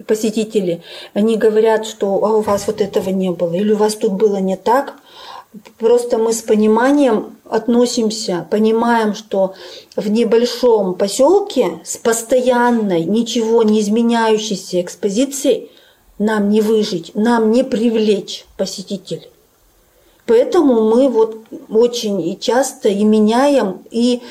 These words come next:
выставляем эти новые экспонаты. И потом у нас, м, очень мало фондохранилищ, ну, такое вот, очень маленькое. И складировать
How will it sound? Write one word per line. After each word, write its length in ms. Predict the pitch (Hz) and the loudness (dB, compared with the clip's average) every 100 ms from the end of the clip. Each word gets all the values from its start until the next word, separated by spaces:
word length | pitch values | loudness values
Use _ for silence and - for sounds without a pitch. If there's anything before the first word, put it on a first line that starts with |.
| - - _ | -20 -20 _
выставляем 720 | 185 233 - 247 233 247 240 214 | -4 -2 0 -2 2 2 2 0
эти 160 | 220 | -2
новые 360 | 202 190 175 180 | -2 0 0 -2
экспонаты. 640 | - - 190 175 - - - - - | -4 -8 -6 -6 -10 -16 -18 -20 -4
И 80 | 220 | 0
потом 340 | 254 254 285 | 0 2 2
у 40 | 269 | 4
нас, 280 | 254 247 - | 2 0 -4
м, 460 | - 233 233 - - | -4 -4 -4 -4 0
очень 520 | 254 247 226 214 - 208 214 | 0 0 -2 -2 -6 -8 -2
мало 680 | 226 233 247 233 214 - - - - | 0 2 4 4 2 -6 -18 -20 -14
фондохранилищ, 800 | - 233 214 214 233 277 427 - - | -4 0 0 -2 0 2 2 0 0
ну, 140 | 359 | 0
такое 340 | 220 214 196 180 | 2 -2 -2 -2
вот, 180 | 180 247 | 0 2
очень 320 | 254 - 208 | 2 0 -2
маленькое. 600 | 196 180 180 165 - - _ - - - | -2 -2 -2 -4 -14 -16 _ -20 -16 -4
И 120 | 214 | -4
складировать 1080 | 214 247 233 233 339 370 240 170 - - | -2 0 2 2 2 2 2 0 -2 -18